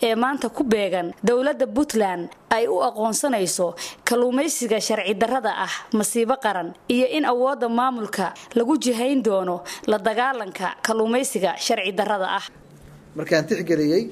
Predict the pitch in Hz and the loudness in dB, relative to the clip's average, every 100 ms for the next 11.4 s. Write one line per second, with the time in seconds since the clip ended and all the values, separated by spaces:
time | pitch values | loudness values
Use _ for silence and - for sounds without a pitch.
0 | - - 151 147 160 147 160 208 180 160 | -10 -4 -2 2 0 2 2 2 4 4
1 | 147 151 151 143 147 143 156 180 175 151 | 4 2 2 -2 0 0 2 0 0 -2
2 | 143 139 135 - 139 170 175 185 185 - | 0 0 -2 -4 0 2 4 2 0 -12
3 | - - - - - - - - - - | -20 -20 -20 -20 -20 -20 -20 -20 -20 -20
4 | - 160 165 160 - 214 175 165 165 160 | -6 -4 0 0 4 6 6 4 2 6
5 | 160 156 208 170 170 214 214 160 127 123 | 4 8 6 6 2 0 2 2 2 -4
6 | - - 143 151 160 185 180 202 151 110 | -16 -20 -2 4 6 6 4 2 2 -2
7 | - - - - - 160 170 180 139 127 | -8 -20 -20 -20 -4 0 2 2 0 -4
8 | 127 - - - - - - - - - | -8 -14 -20 -20 -20 -20 -20 -20 -20 -20
9 | - - - - 160 170 160 165 151 180 | -20 -20 -20 4 6 6 4 2 2 2
10 | - - 160 170 180 160 156 156 131 139 | -2 2 4 4 4 2 0 0 -4 -6
11 | 139 135 123 143 | -4 -4 -4 -6